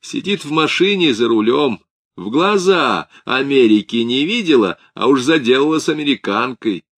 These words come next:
Для сицилийской крестьянки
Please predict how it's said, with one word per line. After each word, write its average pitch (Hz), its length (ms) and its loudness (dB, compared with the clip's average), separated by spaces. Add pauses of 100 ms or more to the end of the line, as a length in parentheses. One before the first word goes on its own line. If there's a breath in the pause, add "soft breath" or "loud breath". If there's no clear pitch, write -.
(420)
Для 113 240 -4
сицилийской 165 880 0
крестьянки 151 1040 -4